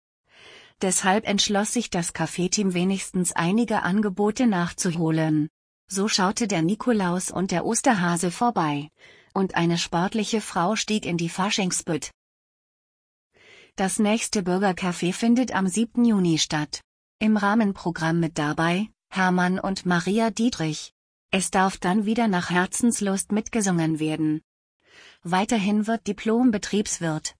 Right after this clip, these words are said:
Fachhochschule, Michael Frech, Geschäftsführer der Stadtwerke Lambrecht, informieren über die Situation und Entwicklung der Energiepreise und Tipps zum Energiesparen geben. Leckeren Kuchen.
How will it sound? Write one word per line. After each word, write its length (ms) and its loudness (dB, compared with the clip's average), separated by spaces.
Fachhochschule, 1000 0
Michael 480 2
Frech, 580 -4
Geschäftsführer 800 0
der 180 0
Stadtwerke 600 -2
Lambrecht, 680 0
informieren 760 0
über 200 0
die 140 0
Situation 800 -2
und 220 -2
Entwicklung 600 0
der 180 -2
Energiepreise 840 0
und 160 -2
Tipps 320 -4
zum 200 -2
Energiesparen 920 0
geben. 500 0
Leckeren 520 0
Kuchen. 600 -2